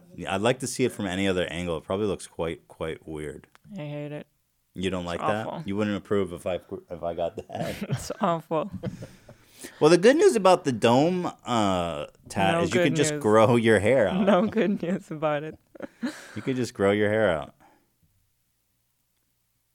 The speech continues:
Speaker 1: Damn, I'd hate to run into that guy in the New York subway
Speaker 2: <laughs>
Speaker 1: with a,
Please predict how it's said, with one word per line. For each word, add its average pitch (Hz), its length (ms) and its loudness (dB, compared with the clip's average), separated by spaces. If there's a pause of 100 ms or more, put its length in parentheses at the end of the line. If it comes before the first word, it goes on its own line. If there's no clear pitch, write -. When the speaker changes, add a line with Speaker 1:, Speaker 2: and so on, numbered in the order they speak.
(800)
Speaker 1:
Damn, 78 280 -6
I'd 101 140 0
hate 110 140 2
to 92 100 -4
run 90 140 0
into 78 160 -6
that 85 240 -2
guy 80 140 -4
in 76 60 -8
the 80 100 -8
New 82 140 -6
York 85 220 -4
subway 82 760 -8 (580)
Speaker 2:
<laughs> - 400 -10
Speaker 1:
with - 140 -6
a, 82 120 -2